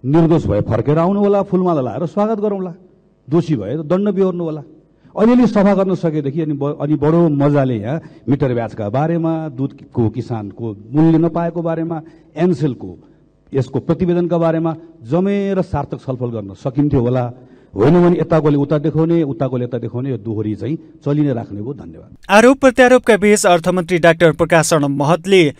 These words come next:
Speaker 2: आगामी आर्थिक वर्षका लागि सरकारको सिद्धान्त र प्राथमिकता पेश गरे। अर्थमन्त्री महतले आगामी आर्थिक वर्षमा सार्वजनिक ऋण भुक्तानका लागि एक खर्ब बजेट छुट्याउनु पर्ने बताए।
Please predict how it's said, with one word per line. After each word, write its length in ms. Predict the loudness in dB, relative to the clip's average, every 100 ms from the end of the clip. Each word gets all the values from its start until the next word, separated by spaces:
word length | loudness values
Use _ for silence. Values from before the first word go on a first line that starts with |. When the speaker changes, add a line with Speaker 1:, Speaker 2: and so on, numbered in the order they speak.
| _ 0
Speaker 2:
आगामी 320 | 4 4 6
आर्थिक 360 | 4 2 -2 -2
वर्षका 380 | 0 0 4
लागि 420 | 6 4 4 0 -2 -8
सरकारको 460 | -2 2 2 0 -2
सिद्धान्त 500 | -4 0 2 2 0
र 180 | 0 0
प्राथमिकता 760 | 0 2 0 0 2 2 2 -8 -4
पेश 220 | -2 -2 -2
गरे। 300 | -2 -2 -4 -2
अर्थमन्त्री 480 | -2 0 0 0 0
महतले 480 | 2 2 2 2 2
आगामी 400 | 2 2 2 2
आर्थिक 380 | 0 -2 -4 -2
वर्षमा 540 | 2 2 4 2 2 _ -4
सार्वजनिक 640 | 4 4 4 0 0 0
ऋण 160 | -2 -2
भुक्तानका 540 | -4 -2 0 0 0
लागि 400 | 2 4 4 2 0 _ -2
एक 200 | -2 -2
खर्ब 300 | -2 0 0
बजेट 400 | 0 0 -2 -4
छुट्याउनु 480 | -8 -4 -2 -2
पर्ने 440 | -2 0 2 0 -4 _ -8
बताए। 480 | -8 -4 -6 -6